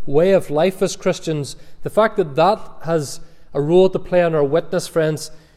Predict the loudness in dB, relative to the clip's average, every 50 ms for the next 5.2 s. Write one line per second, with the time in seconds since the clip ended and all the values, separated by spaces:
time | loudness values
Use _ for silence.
0 | -8 -4 -2 0 0 -2 -2 -2 0 0 0 0 -2 -2 -4 -4 -2 -2 -2 -2
1 | 0 0 0 0 0 0 0 -2 0 0 0 -2 -2 -4 -2 -2 -2 0 -2 -2
2 | -4 -4 -4 -4 -2 -2 0 0 0 0 -2 -4 -6 -10 -14 -16 -18 -18 -18 _
3 | -20 -20 -20 -18 -16 -16 -16 -16 -20 -20 _ _ -20 -20 -20 -20 -20 _ _ _
4 | _ -14 -6 -6 -4 -2 0 -2 -2 -2 -2 -4 -4 -4 -2 0 0 0 0 0
5 | -2 -4 -8 -12